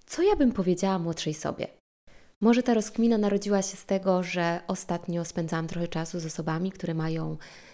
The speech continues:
szesnasto, osiemnastoletnie dzieci, że czasem patrzę sobie na tych ludzi, którzy właśnie wchodzą w tą dorosłość i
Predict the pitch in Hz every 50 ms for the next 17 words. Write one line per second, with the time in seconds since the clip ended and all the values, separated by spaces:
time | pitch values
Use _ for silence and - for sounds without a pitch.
0 | - _ - - - 160 - 175 165 175 180 - - - 185 175 175 170 170 -
1 | - 160 - 165 156 160 170 170 - 208 202 190 - 208 196 196 190 190 185 185
2 | 185 - - 180 180 180 180 - - - - - - _ _ - 175 170 - 202
3 | 185 185 - 190 175 170 170 170 165 165 160 156 156 - _ _ _ - 175 160
4 | 165 - - - 196 - - 185 180 175 180 196 196 196 196 196 196 190 175 160
5 | 156 156 151 151 156 156 156 - - _ _ _ _ _ _ _ - 185 175 -
6 | - 170 170 170 165 160 - 185 190 196 202 202 202 - 170 165 160 151 160 160
7 | 156 156 156 156 151 156 156 156 - 175 160 - - - 165 160 165 160 156 -
8 | - 160 156 151 156 156 156 156 156 151 - - 202 247 277 269 - - - -
9 | - - - - - - - - - 190 185 185 185 185 180